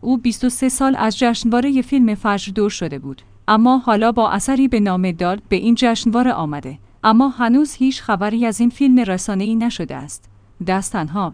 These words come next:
کارگردان امیر حسین ثقفی. بازیگران مجید مظفری، محمود نظر علیان و علی اوجی.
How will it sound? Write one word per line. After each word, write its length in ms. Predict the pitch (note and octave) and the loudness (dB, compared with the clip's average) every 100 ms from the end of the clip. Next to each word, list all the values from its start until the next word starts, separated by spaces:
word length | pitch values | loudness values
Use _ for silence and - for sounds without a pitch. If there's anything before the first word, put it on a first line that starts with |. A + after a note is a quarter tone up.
| _ | _
کارگردان 760 | - A#3 G#3 G3+ G3 A#3 A#3+ A#3+ - - - | -2 -2 0 -2 0 0 0 0 -6 -8 2
امیر 300 | A#3+ B3 A3 | 6 6 4
حسین 360 | A3 - B3+ B3 | -2 0 2 2
ثقفی. 560 | - G3 D#3 - D3 - F#3 | 0 -4 -6 -12 -14 -8 0
بازیگران 760 | G#3 G3 G#3 G#3+ G#3 A#3 A#3+ - _ - | 0 0 -2 -2 0 0 -2 -6 _ -2
مجید 380 | A3 A3+ C#4 C#4+ | 0 2 0 2
مظفری، 720 | A#3+ F3 D#3+ - D#3 F3 G#3 - | 0 0 -6 -6 -6 -6 -8 -4
محمود 400 | F#3+ G3+ G#3 A#3 | 0 2 2 0
نظر 380 | A#3+ A3 G3+ A3 | 0 0 -2 -4
علیان 480 | - F3+ E3+ G3 G#3 | -2 -4 -2 -2 -2
و 40 | G3 | -2
علی 400 | - F#3+ A3 A3+ | -2 0 0 0
اوجی. 420 | F#3 E3+ E3+ | -2 -6 -8